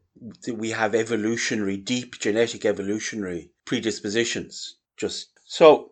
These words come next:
this notion that we are, st-, well, if, it's a deeply dangerous one because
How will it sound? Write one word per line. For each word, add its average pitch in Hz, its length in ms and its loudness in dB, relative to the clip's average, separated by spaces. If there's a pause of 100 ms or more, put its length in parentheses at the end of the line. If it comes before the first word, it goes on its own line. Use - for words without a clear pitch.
this - 540 0 (480)
notion 110 720 2
that 98 220 -6
we 107 180 -4
are, 101 180 2
st-, - 300 -8 (160)
well, 170 220 4
if, 147 180 2
it's 131 240 -10
a 165 80 0
deeply 247 560 2
dangerous 117 580 2
one 87 180 -12
because 160 480 -2